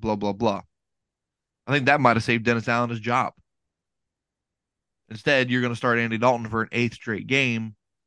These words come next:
when, you know, you sat there in a press conference the other day and said, "The definition of insanity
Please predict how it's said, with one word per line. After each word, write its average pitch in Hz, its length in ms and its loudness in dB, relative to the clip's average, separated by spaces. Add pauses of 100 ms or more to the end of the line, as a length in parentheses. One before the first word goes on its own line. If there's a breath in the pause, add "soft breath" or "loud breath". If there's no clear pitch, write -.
(280)
when, 110 540 -2 (440)
you 110 80 -20
know, 110 100 -2
you 113 160 0
sat 113 360 -2
there 117 100 2
in 110 40 0
a 104 40 -4
press 135 220 0
conference 113 280 -2
the 113 100 -4
other 110 120 0
day 110 160 -2
and 107 80 -6
said, 110 180 -6
"The 107 60 -14
definition 127 480 0
of 123 100 0
insanity 117 640 0